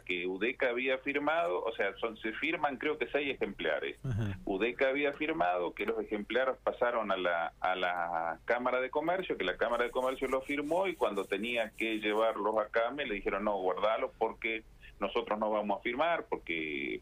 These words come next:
Speaker 1: porque no, porque tenemos que ver, porque qué, qué, qué, qué, qué, qué, qué", y bueno,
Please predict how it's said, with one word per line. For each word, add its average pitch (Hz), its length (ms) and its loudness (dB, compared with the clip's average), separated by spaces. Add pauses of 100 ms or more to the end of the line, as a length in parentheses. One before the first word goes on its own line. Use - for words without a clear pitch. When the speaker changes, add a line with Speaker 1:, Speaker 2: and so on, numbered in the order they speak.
Speaker 1:
porque - 260 -2
no, 165 380 4
porque - 300 -4 (120)
tenemos 92 320 -2
que 156 120 2
ver, 90 360 2
porque 80 240 -4
qué, 85 220 -4
qué, 90 160 -4
qué, 104 160 0
qué, - 220 -2
qué, 185 280 -2
qué, 185 160 -2
qué", 220 240 0
y 165 240 -2
bueno, 113 340 2